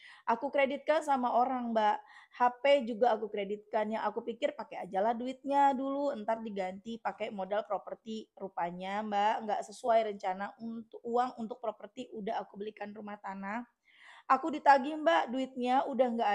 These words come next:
ada. Hutang ribaku banyak Mbak, kalau memang dipikirkan bisa gila. Aku digibahin Mbak satu kampung, pantesan dia bisa beli ini itu, dia pakai duit arisan orang.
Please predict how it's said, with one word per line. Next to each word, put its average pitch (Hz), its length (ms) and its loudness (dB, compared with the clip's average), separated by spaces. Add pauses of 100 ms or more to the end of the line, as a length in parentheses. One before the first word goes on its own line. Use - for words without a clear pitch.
(100)
ada. 175 160 -2 (460)
Hutang 277 320 6
ribaku 262 400 2
banyak 240 400 6
Mbak, 277 320 6
kalau 240 240 2
memang 226 240 -4
dipikirkan 240 720 -2
bisa 226 240 -2
gila. 202 400 -2 (480)
Aku 269 240 2
digibahin 240 720 4
Mbak 247 320 4
satu 226 240 -6
kampung, 202 480 -2
pantesan 226 560 -2
dia 233 160 0
bisa 202 240 -4
beli 208 320 -4
ini 208 240 -8
itu, 220 160 -10
dia 233 240 -2
pakai 214 240 -8
duit 202 240 -8
arisan 196 400 -8
orang. 190 400 -8